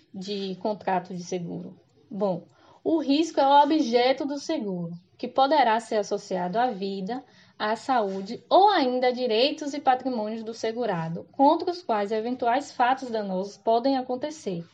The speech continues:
podendo abranger também situações de insucessos, infortúnios ou constrangimentos no âmbito das atividades da pessoa.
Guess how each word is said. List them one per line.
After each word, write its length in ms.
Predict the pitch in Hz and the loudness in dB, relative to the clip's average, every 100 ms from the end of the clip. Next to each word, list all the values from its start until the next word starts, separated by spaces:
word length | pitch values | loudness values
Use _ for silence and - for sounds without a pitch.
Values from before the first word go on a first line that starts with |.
| _ _ _ _ _ | _ _ _ _ _
podendo 460 | 233 233 247 277 302 | 4 4 4 4 6
abranger 560 | 294 247 240 208 190 | 6 4 0 0 -2
também 640 | - 294 381 277 - 196 | -2 0 0 0 0 -2
situações 760 | 202 262 254 254 240 - 214 190 | -6 -8 0 2 2 0 -6 -6
de 80 | 226 | -2
insucessos, 1120 | 247 269 - 240 - 202 185 185 - 254 - - - - - | 0 0 -2 -12 -4 0 0 -2 -6 -14 -16 -20 -20 -14 0
infortúnios 1000 | 285 - 320 - 233 208 208 240 - - | 0 2 -4 -2 -2 -2 -2 -4 -6 2
ou 300 | 269 330 381 | 6 6 4
constrangimentos 760 | 370 339 311 285 294 233 233 262 | 0 -2 -2 0 0 0 -4 -4
no 200 | 262 247 | -2 -2
âmbito 360 | 214 220 240 | -4 -6 -8
das 260 | 214 208 214 | 0 0 0
atividades 560 | 226 226 208 190 202 | -2 -6 -6 -4 -4
da 160 | 190 214 | -2 -2
pessoa. 540 | 226 277 - 190 165 | 0 -4 -4 -10 -10